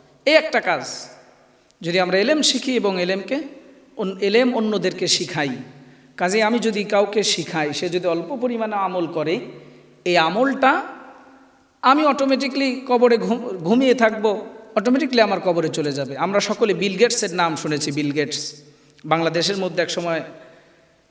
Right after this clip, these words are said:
প্রথম বা দ্বিতীয় ধনীর মধ্যে, দ্বিতীয় ধনীর তালিকায় ছিল। এই লোকটার জীবনীর মধ্যে আছে, একদিন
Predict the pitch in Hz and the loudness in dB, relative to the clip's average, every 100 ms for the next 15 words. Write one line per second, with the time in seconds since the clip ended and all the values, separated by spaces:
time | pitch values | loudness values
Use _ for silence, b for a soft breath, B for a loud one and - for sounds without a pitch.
0 | - 208 226 226 220 202 151 190 170 196 | 0 4 4 6 4 2 -2 0 2 0
1 | 190 180 147 170 165 - - - 170 143 | -2 -2 0 -2 -2 -14 -20 -20 -16 -8
2 | 185 185 185 160 175 180 180 165 160 160 | -6 -2 0 0 0 0 0 0 0 0
3 | - 175 151 151 - - - b b b | 0 -2 -4 -6 -16 -20 -20 b b b
4 | - 247 240 240 254 233 196 208 208 202 | 0 4 4 2 2 2 2 0 0 -2
5 | 185 180 180 170 185 170 196 180 | 0 2 2 2 0 2 -2 -2